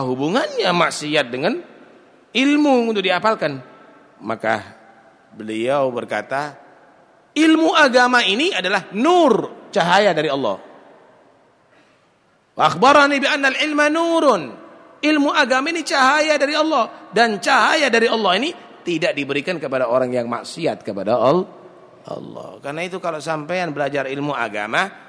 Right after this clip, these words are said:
jangan nanti ini berangkat nyopo wong wedok, mulai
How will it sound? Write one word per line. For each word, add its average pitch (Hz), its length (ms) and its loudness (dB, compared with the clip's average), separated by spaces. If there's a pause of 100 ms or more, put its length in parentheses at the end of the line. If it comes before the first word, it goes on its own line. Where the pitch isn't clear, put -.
(380)
jangan 170 400 -6
nanti 180 560 0
ini 226 480 -2
berangkat 180 720 -2
nyopo 185 480 4
wong 180 160 2
wedok, 185 400 0
mulai 214 320 2